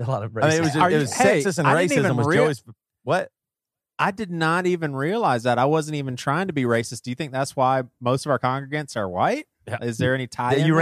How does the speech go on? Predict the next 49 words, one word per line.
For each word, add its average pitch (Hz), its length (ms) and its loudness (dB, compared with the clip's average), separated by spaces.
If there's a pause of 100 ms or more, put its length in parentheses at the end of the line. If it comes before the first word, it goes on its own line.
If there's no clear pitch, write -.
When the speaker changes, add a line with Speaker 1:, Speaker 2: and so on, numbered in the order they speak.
Speaker 1:
ran 160 100 0
off 151 120 4
Speaker 2:
Yeah. 135 80 2
Speaker 1:
all 147 160 2
the 135 60 0
minorities 127 640 2
with 131 120 2
your 117 180 -2
racist 123 400 -2
Speaker 2:
Yeah. 135 80 -2 (140)
Speaker 1:
jokes. 131 240 -4
Yeah, 143 60 -8 (320)
that's 113 120 0
right. 117 140 0
Speaker 3:
Daggone, 143 400 -4
man. 101 440 -4
Speaker 1:
<laughs> - 360 -8
Speaker 3:
That 180 260 0
sucks. 101 260 0
Speaker 2:
Hey, 196 160 2
Joey, 175 260 2
I 160 100 0
do 196 100 0
wanna 196 160 0
ask 160 220 -2
you, 135 40 0
that's 131 120 -2
kinda 170 240 -2
interesting 131 440 -4
question, 139 320 -2
though. 110 100 0
When 110 140 -4
you 151 200 -4 (320)
plan 156 260 -2
your 123 100 -2
sermon, 123 520 -4
do 110 100 -6
you 127 760 -6 (360)
input 139 480 -6
jokes? 123 400 -2
Like, 117 200 -4
"Hey, 117 140 -4
this 131 220 -4
is 127 80 -8
where 131 200 -2
a 113 60 -2
joke 120 300 0
will 95 120 -8
go." 87 260 -12